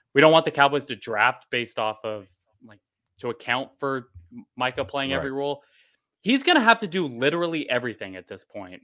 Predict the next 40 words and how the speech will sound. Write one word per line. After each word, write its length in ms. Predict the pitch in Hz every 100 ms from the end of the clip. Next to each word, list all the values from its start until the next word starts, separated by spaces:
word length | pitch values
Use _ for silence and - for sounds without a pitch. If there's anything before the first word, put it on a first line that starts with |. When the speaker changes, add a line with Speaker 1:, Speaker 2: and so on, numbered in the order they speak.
| -
Speaker 1:
Like, 280 | 120 117 - _ _ _ _ _ _ - - _ _ -
I'm, 280 | 131 147
I'm 160 | 135 160
just, 240 | 156 143
I'm 180 | 135 147
terrified 420 | 143 139 143 143
of 80 | 143
what 120 | 139
the 60 | 139
defense 360 | 131 135 139 135
is 120 | 120
gonna 180 | 131 123
look 240 | 127 120
like. 280 | 127 117 -
Micah 260 | 104 113
Parsons 380 | 120 123 120 120
can 160 | - 117
only 160 | 117
do 140 | 113 110
so 260 | - 113
much. 420 | 110 104 107 107 -
And 300 | 107 98 95 -
if 180 | 110 110
you 180 | 107 101 _ _ _ _ _
take 220 | - 131 147
into 200 | 151 147
account 320 | 131 139 135
the 80 | 127
fact 300 | 127 127 127
that 300 | 113 - -
Gregory 420 | 104 143 160 139
might 220 | 117 107
not 200 | 104 104
even 240 | 104 98 95
be 120 | 98
back, 440 | 95 101 107 - _ - - 87 -
then 440 | 117 123 120 107 - _ _ _
I, 240 | 104 104 101 _ _ _ _ _ _ _
defensive 420 | 127 139 156 139
lines, 460 | 127 127 127 117 -